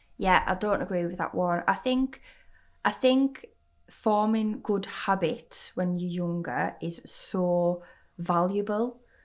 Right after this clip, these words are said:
um, and also having an understanding of what financial planning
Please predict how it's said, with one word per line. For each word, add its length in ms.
um, 380
and 340
also 460
having 240
an 160
understanding 1160
of 300
what 340
financial 600
planning 480